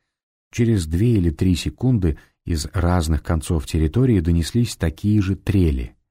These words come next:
Мгновение спустя повсюду раздались командные крики, топот сапог, лязг оружия. Фандорин стоял во дворе перед воротами со строгим видом, глядя на часы, но думал не про начало операции, а про то, что к полуночи в Националь никак не вернётся.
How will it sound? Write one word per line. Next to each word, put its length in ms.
Мгновение 520
спустя 480
повсюду 420
раздались 440
командные 580
крики, 420
топот 440
сапог, 580
лязг 340
оружия. 600
Фандорин 440
стоял 320
во 100
дворе 300
перед 200
воротами 460
со 160
строгим 420
видом, 300
глядя 300
на 120
часы, 540
но 300
думал 360
не 140
про 160
начало 460
операции, 680
а 80
про 160
то, 100
что 160
к 100
полуночи 540
в 80
Националь 500
никак 360
не 80
вернётся. 580